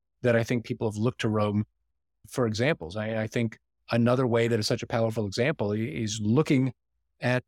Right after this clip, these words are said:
what constitutional crisis looks like. You know, of course, it's not the only constitutional crisis in history, but it's sort of the foundational one. Wh-, when, when the American founders look back, you know, even with people as early as Machiavelli look back and think about what happens when a republic falls in, into, into dictatorship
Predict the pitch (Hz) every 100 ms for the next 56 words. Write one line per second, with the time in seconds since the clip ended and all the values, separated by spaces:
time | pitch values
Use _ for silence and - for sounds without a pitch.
0 | - - 135 - 143 135 143 131 123 127
1 | 123 107 123 165 - 62 - - _ _
2 | _ 113 113 110 - 110 110 120 113 101
3 | 123 - 98 - 104 101 107 98 - 101
4 | 98 95 104 107 113 - - - 120 147
5 | 131 120 120 110 110 110 120 76 76 -
6 | - 117 117 110 110 113 110 110 123 117
7 | 113 113 107 107 113 - 113 117 - _
8 | _ _ - 110 107 110 123 107 - 110
9 | 104 113 110 104 113 110 107 107 127 101
10 | - 101 - _ _ _ _ - 110 110
11 | 143 127 107 110 120 117 127 135 113 113
12 | 104 98 95 - 117 113 - _ _ _
13 | - 123 120 120 117 - - 113 110 113
14 | 101 - 110 101 113 101 107 120 - 117
15 | 104 - 98